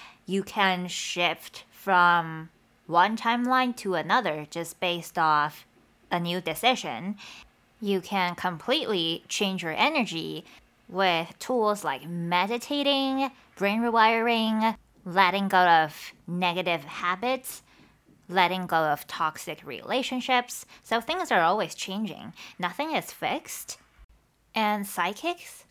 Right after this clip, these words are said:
are not always channeling information from a neutral place. Sometimes maybe they feel very strongly about a certain thing. Like, their own emotions can get in the way. They can be projecting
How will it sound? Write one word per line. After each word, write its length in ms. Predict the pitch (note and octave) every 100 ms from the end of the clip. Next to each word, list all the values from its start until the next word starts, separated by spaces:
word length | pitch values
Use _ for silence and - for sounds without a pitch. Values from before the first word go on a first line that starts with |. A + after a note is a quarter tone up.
| _ -
are 200 | F#3+ F#3+
not 420 | E3+ A3 E4+ -
always 800 | F#3 G3+ F#3 E3 D#3 D#3 - - _ _ _
channeling 1040 | - - F#3 G3 G#3+ G3 F#3+ G3 F#3+ F#3 -
information 720 | G3 F#3 F3+ E3+ C3+ - F#3+
from 220 | F#3+ F#3 E3
a 40 |
neutral 440 | D#3+ D#3 - E3+
place. 420 | - D3+ C3 B3+ B3
Sometimes 560 | F3 D#3+ F3 E3 D#3+
maybe 300 | E3+ D#3 E3
they 180 | D3+ D#3
feel 260 | - F3 E3+
very 280 | D#3 -
strongly 640 | - - C4 C#4 C#4 C4+ C4
about 460 | A#3 A3+ G#3+ -
a 40 | G#3
certain 360 | - G3 G3
thing. 380 | G3+ G3 F#3 F#3 - - - - _ _ _ - B2 -
Like, 420 | E3 D#3+ E3 -
their 200 | F#3+ G3+
own 220 | F3+ C4
emotions 560 | F4+ F#3 E3+ A#3+ C3+ -
can 220 | - E3+
get 200 | E3 F#3+
in 100 | A3+
the 100 | E3
way. 520 | D3+ F3 - A#2+ E3 E3
They 120 | F3
can 280 | F3 F#3+ F#3
be 160 | E3+
projecting 880 | E3+ - E3 G#3 - - E3+ D#3+ E3